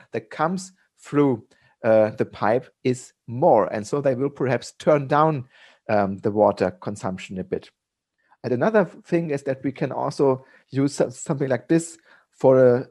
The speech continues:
um, for a thermostat, um, to a certain extent. In general, many people don't un-, um, don't understand really how a thermostat works, and that it remains open until a certain temperature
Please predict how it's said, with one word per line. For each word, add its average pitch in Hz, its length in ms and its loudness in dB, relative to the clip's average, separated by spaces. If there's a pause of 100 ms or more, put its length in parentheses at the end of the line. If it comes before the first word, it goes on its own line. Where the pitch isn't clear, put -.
(120)
um, 123 160 2
for 143 160 2 (120)
a 131 40 2
thermostat, 135 800 -2 (180)
um, 101 280 0
to - 120 -4
a 104 60 -2
certain 113 340 -6
extent. 160 460 -4 (460)
In 123 140 -4
general, 170 480 2 (500)
many 160 160 2
people 160 280 -2
don't 135 260 2
un-, - 220 -8 (140)
um, 113 140 0
don't 143 160 6
understand 127 540 2
really 92 380 -2
how 120 220 2
a 117 60 2
thermostat 120 580 -4
works, 117 400 0 (680)
and 123 400 -2 (480)
that 131 220 6
it 127 200 -2
remains 123 580 0
open 160 340 4
until 123 260 -6
a 139 60 -2
certain 123 380 -2
temperature 113 680 -4